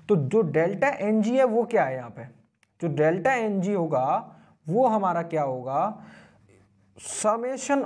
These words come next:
of stoichiometric coefficient of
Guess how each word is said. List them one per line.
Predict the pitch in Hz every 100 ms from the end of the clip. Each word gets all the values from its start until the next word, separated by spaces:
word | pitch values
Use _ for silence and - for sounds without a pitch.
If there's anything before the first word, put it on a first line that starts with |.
| -
of | 220 190 214 220 - - _ _ _ _ _ 202
stoichiometric | - - 254 269 254 226 214 - 226 220
coefficient | 196 190 202 196 180 170 139 151 208 - - - _ _ _ 151
of | 147 -